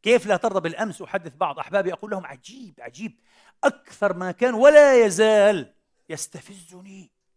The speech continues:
ولا أستطيع أن أفهمه." أكذب عليكم إذا قلت أنا فهمته، لا أستطيع أن أفهم هذا. كيف يمكن لمؤمن يعلم أنه مؤمن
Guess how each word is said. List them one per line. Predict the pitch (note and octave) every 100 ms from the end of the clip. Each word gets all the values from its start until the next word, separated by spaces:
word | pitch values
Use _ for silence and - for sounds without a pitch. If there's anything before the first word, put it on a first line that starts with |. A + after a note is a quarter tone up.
| _ _ _
ولا | F3+ C4+ A#3+
أستطيع | F3+ - F#3+ G#3+
أن | D#3+
أفهمه." | D3 - G2+ _
أكذب | - D#3 D#3
عليكم | C#3+ F#3 D3+
إذا | D#3
قلت | D#3 G3 -
أنا | G3+
فهمته، | E3+ E3+ G3+ F#3 A3 _ _ _ _ _
لا | A#3 C#4+ D4
أستطيع | C4+ - F#3 G3+
أن | G3
أفهم | E3 C#3+
هذا. | A2+ _ _ _ _ _ _
كيف | - C4+ A#3 F3
يمكن | F#3+ A3+ -
لمؤمن | D3+ E3+ B3 B3+ G3 G3+ A3+ - _ _ -
يعلم | C4+ C4 A#3
أنه | G#3+ F#3+
مؤمن | F3+ E3 C3